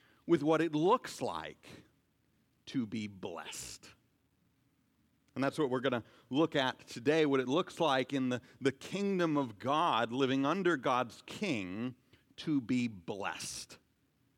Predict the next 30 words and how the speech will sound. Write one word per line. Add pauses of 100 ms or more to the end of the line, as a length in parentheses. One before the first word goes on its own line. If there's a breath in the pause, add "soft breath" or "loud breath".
(920)
And
if
you
have
a
Bible,
I
invite
you
to
turn
to
where
Jesus
lays
that
out (220 loud breath)
in
Matthew
chapter
five,
beginning
in
verse (260 soft breath)
one.
And
if
you
have
a,